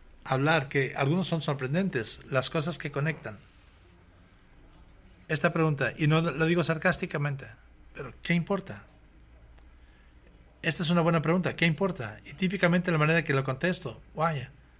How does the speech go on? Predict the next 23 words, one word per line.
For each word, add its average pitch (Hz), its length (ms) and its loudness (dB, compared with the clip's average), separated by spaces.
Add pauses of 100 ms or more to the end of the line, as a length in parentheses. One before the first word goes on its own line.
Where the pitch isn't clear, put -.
(1600)
podríamos 151 420 4
tener 165 240 2
un 160 180 2
desgaste, 147 480 -2
un, 151 420 0 (380)
una 151 180 6
crisis 151 360 0
económica 151 420 4
este 151 160 2
mes, 190 280 0
¿es - 200 -4
esto 160 260 0
cierto? 185 440 -4 (180)
Sí. 196 480 2 (2000)
La 147 180 4
manera 151 180 6
que 156 100 2
nuestro 151 220 2
gobierno 139 300 6
está 156 140 -2
haciendo 156 220 0
las 156 180 0
cosas, 196 440 -4